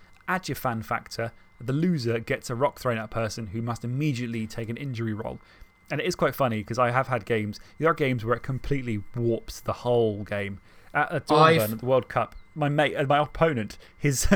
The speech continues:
Speaker 1: <laughs> his two, his one reroll plus leader Wood Elf team got his leader killed before the first turn even happened. <laughs>
Speaker 2: Um, I, I had a, a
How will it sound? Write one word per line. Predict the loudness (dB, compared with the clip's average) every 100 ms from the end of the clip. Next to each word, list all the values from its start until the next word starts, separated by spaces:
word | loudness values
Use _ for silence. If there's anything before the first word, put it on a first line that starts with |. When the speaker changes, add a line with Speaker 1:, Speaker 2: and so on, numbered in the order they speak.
| 4
Speaker 1:
<laughs> | 0 0
his | 0
two, | 2 2 4 2 2 0
his | 2
one | 2 4
reroll | 0 4 4 4
plus | 2 2 0
leader | -2 2 2
Wood | 4 2
Elf | 2 0
team | -6 -4 0
got | 0
his | 0 0
leader | 0 2 0 -2 -2
killed | 2 2 0 -6 -18 -12 -8
before | 0 4 4
the | 2
first | 0 0 0 -2
turn | -4 -4
even | -8 -2
happened. | -2 -2 -6 -6 -12 -6
<laughs> | 2 2 2 -4 -4 -4 -4 -4 -8 -10 -16 -10 2
Speaker 2:
Um, | 8 10 8 6 0
I, | 6 8 8 6
I | 4 2
had | 2 2 2
a, | 0
a | -2